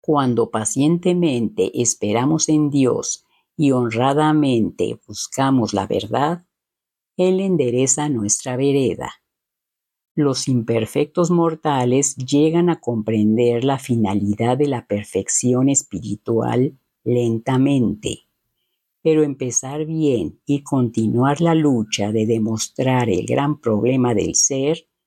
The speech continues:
es hacer mucho. Cuando se aprenda que la enfermedad no puede destruir a la vida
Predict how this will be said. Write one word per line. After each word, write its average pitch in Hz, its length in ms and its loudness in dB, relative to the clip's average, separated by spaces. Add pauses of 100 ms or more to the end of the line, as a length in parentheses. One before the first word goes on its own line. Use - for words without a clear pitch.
(220)
es 113 320 -2
hacer 139 380 -2
mucho. - 640 -2 (1200)
Cuando 127 360 0
se 113 180 -4
aprenda 139 640 0
que 110 100 0
la 98 120 -2
enfermedad 104 840 0
no 143 320 2
puede 147 340 2
destruir 104 600 -2
a 131 40 2
la 127 200 2
vida 131 560 -2